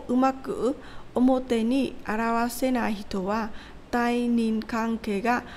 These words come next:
waruku nari yasui no de aru. Ờ, như vậy có nghĩa rằng là, đúng không? Khi mà có cái từ no desu ở cuối câu ấy, thì thường nó sẽ có hai trường hợp xảy ra là một là sẽ để giải thích lý do, hai là sẽ là liên kết câu trước với câu sau và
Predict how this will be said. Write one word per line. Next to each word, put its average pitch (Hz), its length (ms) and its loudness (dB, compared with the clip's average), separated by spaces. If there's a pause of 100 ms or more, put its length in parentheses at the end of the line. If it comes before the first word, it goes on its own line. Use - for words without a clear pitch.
(160)
waruku 233 460 2
nari 202 320 0 (120)
yasui 220 440 2
no 190 140 0
de 185 80 -2
aru. 220 200 0 (440)
Ờ, 196 340 0
như 240 180 4
vậy - 180 2 (140)
có 214 120 0
nghĩa 233 160 0
rằng 269 180 2
là, 190 240 0
đúng 190 100 0
không? 220 180 -2
Khi 294 240 0
mà 247 140 2
có 196 180 -2
cái 208 180 -4
từ 247 100 0
no 240 320 2
desu 196 220 -4
ở 180 60 -2 (100)
cuối 196 160 0
câu 254 300 4
ấy, 269 140 0
thì 196 120 -6
thường 190 280 -2
nó 190 100 -2
sẽ - 200 -6 (320)
có 208 100 -4
hai 247 160 2
trường 214 180 -2
hợp 196 140 -2
xảy 190 160 -4
ra 220 240 -2
là 196 140 -2
một 196 320 2
là 185 160 -2 (320)
sẽ - 300 -4
để 226 160 0
giải 185 160 -4
thích 285 200 -2
lý 220 140 2
do, 254 340 4 (220)
hai 240 340 0
là 190 200 -2
sẽ - 220 -6
là 240 180 0
liên 240 220 2
kết 302 260 0
câu 240 140 2
trước 302 320 -2
với 208 100 -2
câu 233 180 -2
sau 240 260 0
và 190 120 -2